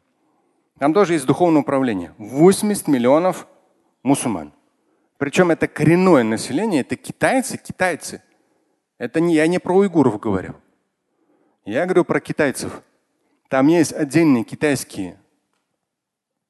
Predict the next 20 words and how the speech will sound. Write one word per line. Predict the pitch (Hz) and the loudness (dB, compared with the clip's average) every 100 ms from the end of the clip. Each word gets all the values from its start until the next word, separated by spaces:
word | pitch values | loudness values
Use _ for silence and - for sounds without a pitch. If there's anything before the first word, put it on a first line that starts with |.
| _ _ _ _ _ _ _ _ _ | _ _ _ _ _ _ _ _ _
ну, | 131 92 - - | -10 -10 -10 -4
род, | 123 147 165 160 - - | 2 6 6 4 -12 -2
да, | 135 139 | 0 0
тот | 127 113 | -4 -6
или | 117 | -4
иной, | 113 104 | -4 -4
там, | 95 | -8
не | 98 | -10
знаю, | 95 80 | -10 -14
там, | 82 78 | -18 -14
племена | - 110 101 131 147 | -8 -6 -4 -2 -2
или | 98 | -4
как, | 92 139 _ - _ - - - - _ _ | -6 -6 _ -20 _ -20 -20 -20 -20 _ _
которые | - - 180 175 | -2 4 6 6
еще | 165 - | 4 2
более | 143 170 151 | 4 4 4
тысячи | 143 - 202 147 - 143 | 0 -2 -2 -4 -4 -2
лет | 156 214 | 0 -2
стали | - 147 147 | -4 -2 2
мусульманами. | 151 - 117 85 82 | 2 0 -4 -8 -14